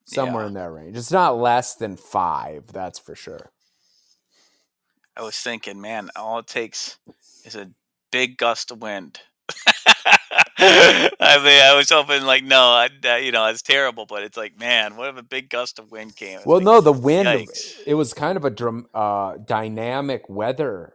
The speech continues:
Speaker 1: up there, 'cause when we got up top, it was
Speaker 2: Uh-huh.
Speaker 1: beautiful, perfect, sunny, and then all of a sudden the clouds came in and it got cold and the wind started picking up and, like, our,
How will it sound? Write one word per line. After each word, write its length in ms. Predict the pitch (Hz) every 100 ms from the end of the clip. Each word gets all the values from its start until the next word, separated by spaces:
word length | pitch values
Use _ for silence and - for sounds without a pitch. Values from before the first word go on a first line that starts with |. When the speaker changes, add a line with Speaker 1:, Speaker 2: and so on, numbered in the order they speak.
| _ 117
Speaker 1:
up 200 | 104 -
there, 240 | 101 92
'cause 200 | - 113
when 140 | 113 113
we 100 | 104
got 300 | 117 123 120
up 140 | -
top, 420 | - 110 117 -
it 40 | 107
was 180 | 95 _ _
Speaker 2:
Uh-huh. 300 | 98 95 92
Speaker 1:
beautiful, 600 | 120 127 127 135 139 131
perfect, 480 | 127 123 120 117 -
sunny, 600 | - 120 110 113 123 127 _ _ _ _ -
and 120 | 117
then 100 | 117
all 200 | 113 120
of 80 | 110
a 40 |
sudden 280 | - 127 127
the 80 | 104
clouds 500 | - 107 117 123 -
came 300 | - 110 107
in 200 | 104 104
and 140 | 98
it 100 | 92
got 240 | 101 90 -
cold 680 | - 113 110 113 117 120 113
and 160 | 110 101
the 60 | 82
wind 460 | 87 107 120 123
started 420 | - 120 113 107
picking 360 | - 131 131 117
up 380 | 120 127 - _ _ _ _ -
and, 160 | 117
like, 200 | 107 104
our, 240 | 110 95